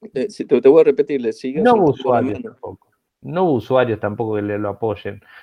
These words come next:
Speaker 1: La
Speaker 2: ¿Quién escuchaste que le enchufe un cable H D M I al teléfono para conectarlo a la tele y usarlo como, como Dex? O sea, es difícil eso. No, no lo han usado mucha gente.
Speaker 1: Eh, porque, bueno, pero estamos hablando de lo que estábamos hablando antes.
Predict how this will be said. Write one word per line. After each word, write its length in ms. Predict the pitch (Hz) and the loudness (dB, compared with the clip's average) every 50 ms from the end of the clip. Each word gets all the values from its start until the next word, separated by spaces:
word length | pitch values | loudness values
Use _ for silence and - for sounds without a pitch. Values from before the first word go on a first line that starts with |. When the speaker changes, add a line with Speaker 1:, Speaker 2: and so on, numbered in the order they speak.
| _ - | _ -10
Speaker 1:
La 120 | 131 131 | -4 -2
Speaker 2:
¿Quién 180 | 139 185 180 170 | -2 0 0 0
escuchaste 640 | 143 - - 135 127 - 180 185 170 - 156 135 | -2 -4 -4 -6 -2 0 0 0 2 2 0 0
que 80 | 127 127 | 0 0
le 80 | 123 123 | -2 -2
enchufe 320 | 123 120 160 160 139 131 | -2 -2 -2 -2 -2 -2
un 100 | 120 123 | -4 -4
cable 220 | 117 139 139 131 | -2 0 2 2
H 220 | 131 123 123 - 127 | 0 0 0 -2 -2
D 40 | 123 | -2
M 240 | 117 123 123 131 143 | -2 -4 -4 -4 -4
I 80 | 147 143 | -2 -2
al 180 | 131 127 135 | -4 -4 -6
teléfono 540 | - 123 127 143 147 - - 151 147 143 - _ _ _ _ _ | -6 -4 -4 -4 -4 -4 -4 -6 -6 -8 -10 _ _ _ _ _
para 180 | - 120 120 113 | -2 -2 0 -2
conectarlo 480 | 117 117 120 117 113 135 139 135 131 | -2 -4 -6 -4 -2 -2 0 0 0
a 180 | 123 123 120 117 | 0 0 0 0
la 80 | 120 | 0
tele 420 | 143 160 160 160 160 165 165 165 _ _ _ _ _ | 0 0 0 0 0 -2 -4 -6 _ _ _ _ _
y 220 | - 120 120 120 | -2 0 0 2
usarlo 440 | 117 113 110 - 135 127 127 123 123 | 0 0 0 0 2 2 4 2 2
como, 360 | 113 117 113 110 110 110 104 110 | 0 -2 -4 -4 -4 -4 -4 -6
como 220 | - 110 107 104 | -6 -4 -4 -2
Dex? 340 | 98 98 92 - - _ - | -2 -2 -4 -6 -8 _ -18
O 80 | - | -14
sea, 180 | - - 110 120 | -8 -6 -4 -4
es 60 | 127 | -4
difícil 500 | 127 131 127 - 139 131 123 - 113 101 | -4 -6 -4 -4 -4 -4 -4 -6 -6 -8
eso. 280 | 98 95 - - 98 123 | -8 -8 -10 -12 -14 -14
No, 300 | - 131 143 143 131 120 | -10 -8 -6 -4 -4 -4
no 200 | 117 120 127 139 | -4 -6 -4 -4
lo 140 | 143 139 135 | -2 -2 -2
han 100 | 127 123 | -2 -4
usado 380 | 113 98 - - 104 104 101 101 | -6 -6 -4 -4 -2 -2 -2 -4
mucha 240 | 101 98 98 - _ | -8 -12 -16 -16 _
gente. 360 | - 95 95 - _ - _ _ _ _ _ _ _ _ _ _ - | -16 -16 -16 -16 _ -20 _ _ _ _ _ _ _ _ _ _ 2
Speaker 1:
Eh, 280 | 131 135 131 - 127 123 | 2 2 2 0 0 2
porque, 440 | - 120 123 127 127 123 120 - 123 | 4 4 6 6 4 2 0 -2 -4
bueno, 360 | 123 143 175 175 143 135 113 | -2 -2 -2 0 0 -2 -4
pero 160 | - - 113 113 | -6 -6 -6 -6
estamos 400 | 113 - 151 170 180 156 - 147 | -4 -4 -4 -4 -4 -6 -6 -6
hablando 280 | 139 143 156 165 151 | -6 -6 -6 -4 -4
de 40 | 139 | -4
lo 80 | 135 123 | -4 -6
que 60 | 131 | -10
estábamos 360 | - - 160 151 143 139 - | -10 -10 -10 -8 -8 -8 -8
hablando 400 | 123 127 139 135 139 139 143 160 | -8 -8 -8 -10 -8 -6 -6 -6
antes. 480 | 175 185 214 - _ - 107 - _ | -6 -8 -12 -14 _ -12 -14 -14 _